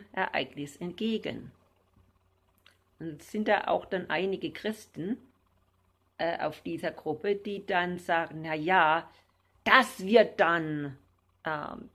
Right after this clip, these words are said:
die Trübsalzeit.“ Und ich merke halt dann immer wieder und immer wieder, dass die Leute halt, und wir wissen das alle, glaub ich, so,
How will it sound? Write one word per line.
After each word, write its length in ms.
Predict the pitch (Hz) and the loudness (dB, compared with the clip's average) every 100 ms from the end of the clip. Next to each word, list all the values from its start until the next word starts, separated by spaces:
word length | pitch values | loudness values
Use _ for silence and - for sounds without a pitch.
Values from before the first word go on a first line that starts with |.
| - | -10
die 280 | 156 147 | -8 -8
Trübsalzeit.“ 1040 | 147 - - - - - - - - - - _ _ _ _ _ _ _ _ _ _ _ _ _ _ _ | -10 -12 -10 -10 -10 -14 -20 -16 -16 -18 -20 _ _ _ _ _ _ _ _ _ _ _ _ _ _ _
Und 400 | - 180 175 180 - _ _ | -6 -4 -6 -10 -20 _ _
ich 140 | 180 226 | -6 2
merke 320 | 233 254 247 | 4 6 6
halt 140 | 220 | 6
dann 140 | 220 208 | 4 0
immer 340 | 214 226 202 | 0 0 0
wieder 300 | 202 214 196 | -2 2 2
und 120 | 185 | 2
immer 260 | 190 180 170 | -2 -2 -2
wieder, 520 | 196 190 151 156 - - _ _ _ | -4 0 2 2 -4 -18 _ _ _
dass 200 | 185 180 | -6 -4
die 100 | 208 | -2
Leute 480 | 190 214 226 190 151 | 4 6 4 2 4
halt, 240 | 151 175 | 4 2
und 100 | 196 | 2
wir 140 | 190 175 | 0 0
wissen 280 | 208 - 170 | -2 -4 -2
das 160 | 160 | 0
alle, 280 | - 147 135 | 0 -2 -2
glaub 320 | - - 104 | -8 -10 -10
ich, 180 | - - | -14 -12
so, 120 | 160 | -10